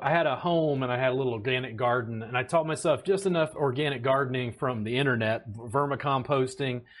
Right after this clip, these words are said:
and I would grow lettuce, and I'd grow, like, heirloom variety of vegetables and radishes and some l-, deer tongue leaf lettuce.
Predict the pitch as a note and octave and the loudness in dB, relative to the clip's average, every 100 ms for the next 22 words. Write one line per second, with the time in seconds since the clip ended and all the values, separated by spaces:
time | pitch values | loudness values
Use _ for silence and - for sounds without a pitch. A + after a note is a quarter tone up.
0 | - _ _ C#3+ C#3 C3 C3 C3 D3 C3 | -20 _ _ -2 2 2 0 0 2 2
1 | B2+ C3 A2 - F3 E3 D#3+ F3+ E3 C#3+ | 4 2 0 -4 -2 0 4 4 4 4
2 | B2+ - _ - - F3+ F3+ E3+ E3+ D#3+ | 0 -4 _ -14 -4 2 4 4 2 0
3 | C#3 C#3 C#3 C#3 C3+ A2+ C3+ C3 - B2+ | 0 0 2 2 0 0 0 0 -4 -2
4 | C3 B2+ A2 G2+ B2 C3 B2+ - C3+ B2+ | 0 0 -2 -2 2 2 2 -2 0 2
5 | B2 A2 G#2+ A#2 A2+ C3+ A2+ D3 C#3+ - | 0 -4 -10 -8 -8 -6 -2 0 0 0
6 | C#3+ C3+ A#2+ C3 B2+ C3+ C3 C3 B2+ - | 0 0 0 0 0 0 0 2 0 -4